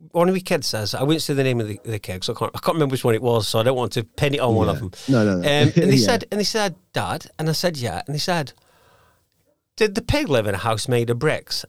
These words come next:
Speaker 1: And I said, "Yeah, yeah, yeah, the pig did, yeah." And he said, "Okay,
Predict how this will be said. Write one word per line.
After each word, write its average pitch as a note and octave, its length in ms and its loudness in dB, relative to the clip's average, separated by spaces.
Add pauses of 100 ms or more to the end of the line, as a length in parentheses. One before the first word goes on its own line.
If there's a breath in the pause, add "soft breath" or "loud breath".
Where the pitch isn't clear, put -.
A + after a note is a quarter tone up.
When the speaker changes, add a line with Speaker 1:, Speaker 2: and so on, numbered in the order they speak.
Speaker 1:
And C#3 100 0
I D3 60 2
said, D#3 400 -2 (440)
"Yeah, C4+ 300 -2
yeah, G#3+ 260 -2
yeah, A3 180 -2
the G3+ 80 -4
pig C#3+ 220 -2
did, F#3+ 200 -2
yeah." E3+ 260 0 (360)
And D#3+ 100 0
he E3 60 0
said, - 300 0
"Okay, A2+ 460 -4